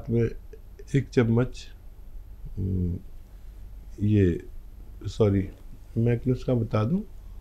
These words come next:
वो उसके साथ लिया करें, एक एक चम्मच सुबह शाम। सौंफ, सौंठ,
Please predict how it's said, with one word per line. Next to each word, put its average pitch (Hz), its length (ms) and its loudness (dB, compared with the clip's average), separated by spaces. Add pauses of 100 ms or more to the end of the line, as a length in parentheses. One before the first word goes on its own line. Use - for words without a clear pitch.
(220)
वो 135 360 8 (240)
उसके 127 300 4
साथ 127 240 8 (120)
लिया 95 200 8
करें, 98 260 0
एक 110 200 0
एक 107 120 0
चम्मच 104 340 2
सुबह 107 500 0
शाम। 85 300 -2 (920)
सौंफ, 127 480 8
सौंठ, 127 500 6